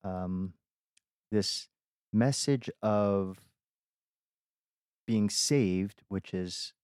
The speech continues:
place your hope and trust in Christ, in light of that, live for him. But as to what that really looks like and how that actually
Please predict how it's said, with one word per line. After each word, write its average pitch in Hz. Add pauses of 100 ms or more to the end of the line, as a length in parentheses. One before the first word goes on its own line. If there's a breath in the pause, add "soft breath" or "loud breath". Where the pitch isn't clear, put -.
place -
your 98
hope 101
and 92
trust -
in 95
Christ, 87 (2000)
in 104
light 95
of 90
that, 90
live 87
for -
him. - (1300)
But 113
as 143
to -
what 120
that 190
really 120
looks 82
like - (160)
and 92 (160)
how 143
that 135
actually 98